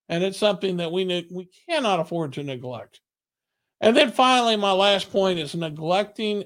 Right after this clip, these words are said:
spiritual growth. There are those who do neglect spiritual growth. It's never a good thing, because usually if you don't grow spiritually, you'll die.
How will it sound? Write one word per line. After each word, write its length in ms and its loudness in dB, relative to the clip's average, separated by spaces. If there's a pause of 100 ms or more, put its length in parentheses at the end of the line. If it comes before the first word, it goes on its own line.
spiritual 960 -6
growth. 480 -10 (600)
There 200 6
are 300 6
those 360 0
who 140 -2
do 240 0
neglect 480 -4
spiritual 480 -8
growth. 340 -4
It's 220 -10
never 480 -2 (400)
a 80 -2
good 340 0
thing, 380 2
because 520 -6
usually 540 -4
if 140 -6
you 100 -4
don't 340 0
grow 220 0
spiritually, 640 0
you'll 260 0
die. 420 -4